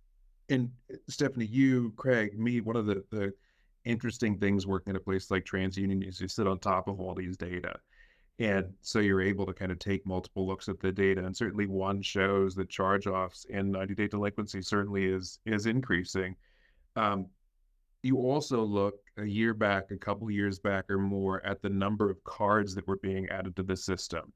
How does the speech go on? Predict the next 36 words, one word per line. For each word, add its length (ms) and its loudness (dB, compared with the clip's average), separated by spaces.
and 320 0
the 80 2
non-prime 580 0
cards 280 0
that 60 -2
were 60 -2
being 240 -2
added 200 -2
to 100 -20
the 80 -4
system. 420 -4
And 100 -6
so 140 2
when 160 0
you 140 -2
control 880 -2
some 220 0
of 80 0
the 100 4
delinquency 640 -2
rates 540 0
or, 140 -2
or 420 -2
the 340 -2
count 340 -2
of 120 0
charge-off 580 -2
for 80 -6
the 80 -2
numbers 320 -4
of 100 -6
card 320 0
going 200 0
in 80 -2
the 80 -2
system, 440 0